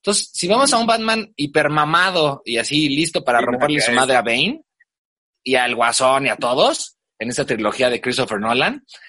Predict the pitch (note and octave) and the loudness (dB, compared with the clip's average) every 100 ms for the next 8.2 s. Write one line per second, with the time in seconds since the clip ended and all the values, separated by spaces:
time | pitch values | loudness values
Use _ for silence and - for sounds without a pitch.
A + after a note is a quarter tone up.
0 | - - C#3+ - A3+ B3+ A#3+ A#3 A#3+ A3 | -12 -2 -2 0 0 0 0 0 0 0
1 | F3 D#3 F3 F3+ G3+ D#3+ D#3+ F3+ D#3+ E3+ | -2 -2 -4 -2 0 0 0 2 2 0
2 | D#3 C#3+ D#3+ F3+ F#3+ F#3 G#3+ G#3+ D#3 C#3 | -2 -2 -2 -2 -2 -2 -2 0 0 0
3 | C3+ - C3+ C3 C3 - D#3 G3 D4+ - | -2 -2 -2 0 -2 0 -2 -2 -6 -14
4 | _ D3 - - E3 - C3 D#3 E3+ D#3 | _ -8 -6 -4 -2 -2 -4 -4 -6 -6
5 | D#3+ D#3 B2+ B2+ C3+ C3+ D3 C#3 C3 C#3+ | -4 -4 -4 -2 -4 -4 -8 -6 -6 -6
6 | B2 C3+ A#3+ - _ _ _ _ _ _ | -2 -2 -2 -8 _ _ _ _ _ _
7 | - A2+ A2 A2 G#2+ G#2 - - G#2+ G#2 | -2 0 2 0 -2 -4 -8 -8 -6 -4
8 | G2+ - | -4 -6